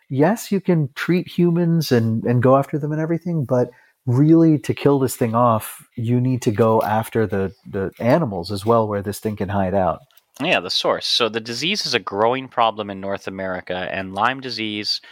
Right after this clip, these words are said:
Speaker 2: Borrelia burgdorferi, uh, is in wild mice, in deer. Ticks that feed on them can infect other animals, including people. And if
Speaker 1: Mm-hmm.
Speaker 2: left untreated,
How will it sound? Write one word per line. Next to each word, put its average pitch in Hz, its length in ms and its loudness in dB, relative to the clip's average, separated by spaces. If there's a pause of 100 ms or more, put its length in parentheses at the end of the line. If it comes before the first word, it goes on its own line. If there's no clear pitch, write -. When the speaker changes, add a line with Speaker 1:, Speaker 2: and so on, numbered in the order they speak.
(520)
Speaker 2:
Borrelia 110 560 2
burgdorferi, 95 840 -4 (600)
uh, - 180 -12 (180)
is 101 420 -4
in 98 240 -8
wild 117 420 0
mice, 101 520 -8
in 87 220 -16
deer. 107 500 -4 (320)
Ticks - 320 -6
that - 160 -8
feed 127 280 -8
on 127 180 -4
them 117 300 -6
can 95 200 -12
infect 92 420 -6
other 104 260 -2
animals, 98 360 -4
including 90 480 -10
people. 117 600 -4 (520)
And 104 280 -2
if 127 140 -2
Speaker 1:
Mm-hmm. 139 80 -2
Speaker 2:
left 113 240 -2
untreated, 123 760 -4